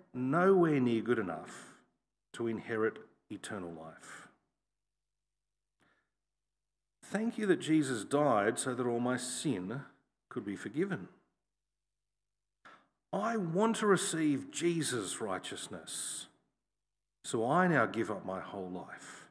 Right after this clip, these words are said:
and I turn to follow him. Help me live with Jesus as my Saviour and Lord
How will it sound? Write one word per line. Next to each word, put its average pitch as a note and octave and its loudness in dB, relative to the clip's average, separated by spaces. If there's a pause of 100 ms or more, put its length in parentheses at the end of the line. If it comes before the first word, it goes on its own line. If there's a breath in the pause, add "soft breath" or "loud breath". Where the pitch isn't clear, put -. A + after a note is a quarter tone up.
(840)
and F#2+ -8
I A2+ 4
turn F#2+ -6 (680)
to - -10
follow F#2 -8
him. F#2 -12 (2750 soft breath)
Help F#3 2
me D#3+ 0
live D3 2
with A#2+ -2
Jesus D3+ -4 (260)
as G#2+ -8
my G#2 -6
Saviour G#2+ -6 (300)
and F#2+ -8
Lord F2+ -6